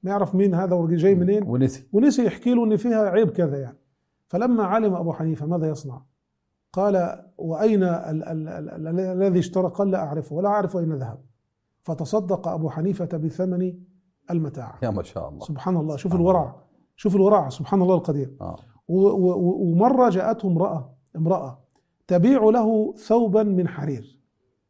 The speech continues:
Speaker 1: بمائة درهم. قالت له: "خد ده، اشتريه مني بمية." قال: "هو خير من ماء."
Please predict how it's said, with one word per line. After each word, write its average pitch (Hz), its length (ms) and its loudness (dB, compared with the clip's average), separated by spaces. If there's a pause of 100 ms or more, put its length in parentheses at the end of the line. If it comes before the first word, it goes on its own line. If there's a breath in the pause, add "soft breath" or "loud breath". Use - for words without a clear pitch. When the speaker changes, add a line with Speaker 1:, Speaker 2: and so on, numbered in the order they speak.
(140)
Speaker 1:
بمائة 202 440 0 (380)
درهم. 147 380 -4 (680)
قالت 208 180 -2
له: 208 60 0
"خد 180 200 0
ده، 208 80 4
اشتريه 202 280 0
مني 220 240 0
بمية." 160 420 0 (640)
قال: 254 220 2
"هو 202 200 4
خير 202 280 0
من 165 220 0
ماء." 151 300 -12